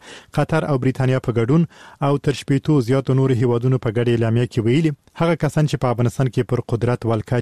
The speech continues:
ټینګوي، د انسانانو د ژوند او د ملکیتونو د خوندیتوب مسؤلیت لري. دوی ویلي،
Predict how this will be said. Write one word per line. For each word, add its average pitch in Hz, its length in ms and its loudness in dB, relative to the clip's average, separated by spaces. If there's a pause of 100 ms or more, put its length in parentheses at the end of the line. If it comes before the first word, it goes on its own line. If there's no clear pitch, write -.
ټینګوي، 113 380 2 (460)
د 160 120 4
انسانانو 151 480 2
د 117 120 2
ژوند 147 260 0 (200)
او 143 40 2 (120)
د 135 80 2
ملکیتونو 143 580 2 (120)
د 127 120 -2
خوندیتوب 117 640 0
مسؤلیت 113 520 -2
لري. 110 140 2 (400)
دوی 123 100 2 (120)
ویلي، 143 260 2